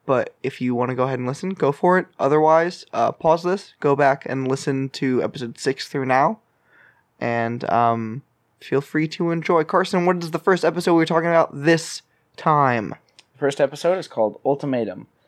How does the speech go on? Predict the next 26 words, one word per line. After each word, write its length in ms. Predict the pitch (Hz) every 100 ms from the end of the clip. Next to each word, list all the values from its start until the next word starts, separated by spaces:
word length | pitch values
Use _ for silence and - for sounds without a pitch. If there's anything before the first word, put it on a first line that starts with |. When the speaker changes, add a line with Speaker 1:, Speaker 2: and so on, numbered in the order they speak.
| _ _ - _
Speaker 2:
and 260 | - 127 117
it 80 | -
starts 320 | - 139 139
off 320 | 123 127 139
with 500 | 135 123 117 107 110 _ _ -
this 460 | 113 113 107 - -
oil 300 | 127 143 107
rig, 440 | 98 98 98 101 110 _ _ _ _ _ _
and 380 | 123 117 113 113
things 260 | - 127 -
seem 100 | 127
pretty 200 | 135 117
peaceful, 340 | 135 135 110
but 120 | 113
then 80 | 120
all 180 | 117 117
of 60 | 117
a 40 |
sudden, 360 | 117 127 117 110
these 180 | 117
lava 440 | 113 104 113 135 104
creatures, 580 | - 98 101 98 95 -
these, 160 | 98
like, 160 | 98 95
lava 260 | 107 120 104
men, 280 | 98 98